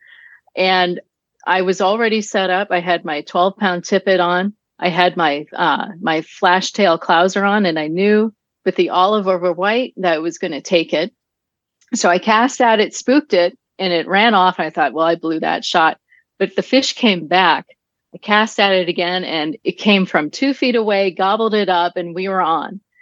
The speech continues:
And, you know, it wasn't a long fight. It ran a few times, but, you know, I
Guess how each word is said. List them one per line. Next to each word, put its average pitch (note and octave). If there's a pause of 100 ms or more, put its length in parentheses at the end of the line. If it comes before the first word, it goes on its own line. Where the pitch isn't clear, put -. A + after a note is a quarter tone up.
(460)
And, F3+
you G#3
know, F#3
it F3+
wasn't B3+
a F#3+
long F#3
fight. F3+
It C#3
ran F3
a G3
few F#3+
times, E3
but, D3+
you G3
know, E3+
I D#3